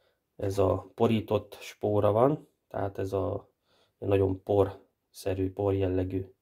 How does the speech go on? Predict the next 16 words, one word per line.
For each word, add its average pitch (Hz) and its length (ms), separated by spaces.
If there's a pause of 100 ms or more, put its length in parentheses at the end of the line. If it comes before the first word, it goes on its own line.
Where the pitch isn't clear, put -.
porított - 420
spóra. 123 640 (1040)
És - 400
ebben 113 320
a 95 80
háromban 104 800 (1300)
ez 104 200
a, 95 420 (140)
ö, 101 380 (320)
drazsé-szerűen, 101 1400
ö, 98 160 (1300)
árult 101 760 (600)
spóra 101 500
van. 117 320 (1300)
Így, 156 260
ö, 151 320